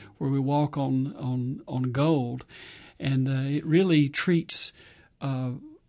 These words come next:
poverty as a dimension of the suffering that is brought on by the fall, and therefore, uh, to be, uh, combated. Uh, of course, we rejoice that it, it,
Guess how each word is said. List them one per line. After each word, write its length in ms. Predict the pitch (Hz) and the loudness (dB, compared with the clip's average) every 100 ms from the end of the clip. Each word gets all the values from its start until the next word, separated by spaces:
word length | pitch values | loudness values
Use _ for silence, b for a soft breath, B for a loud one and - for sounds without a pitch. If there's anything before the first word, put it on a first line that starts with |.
| _ _ | _ _
poverty 680 | - 190 208 190 - 131 135 | -2 2 4 2 2 2 2
as 260 | - 135 131 | 2 2 2
a 60 | |
dimension 760 | 131 120 139 143 170 160 151 139 | 0 2 6 8 8 8 4 2
of 220 | 135 123 | 2 -2
the 100 | 127 | -2
suffering 640 | - - 196 208 135 127 | 0 6 6 6 2 4
that 140 | 131 127 | 4 2
is 120 | 123 | -2
brought 340 | 120 151 156 | 2 4 6
on 180 | 151 143 | 6 4
by 220 | 135 139 | 4 2
the 100 | 139 | 2
fall, 760 | - - 160 175 120 - - _ B B B B B | -4 -2 0 2 0 -2 -10 _ B B B B B
and 220 | - 135 131 | -4 -2 2
therefore, 600 | 147 156 - 139 131 127 - - | 4 4 2 -2 0 -2 -6 -6
uh, 300 | 131 123 127 | -4 -2 -4
to 180 | - 151 | 2 2
be, 500 | 131 135 131 135 - | 4 4 4 2 -4
uh, 200 | 127 127 - | -6 -8 -2
combated. 760 | 131 120 165 233 117 123 151 - B B B B - | 0 4 4 4 2 -4 -8 -14 B B B B -8
Uh, 300 | 143 131 120 | -6 -4 -4
of 100 | 123 | -4
course, 320 | - 151 139 | 0 0 2
we 140 | 143 135 | 0 2
rejoice 640 | 131 123 156 180 165 - | 0 2 4 4 4 2
that 260 | 131 127 - | -2 -2 -2
it, 200 | 139 - _ _ | -6 -6 _ _
it, 140 | 143 | -6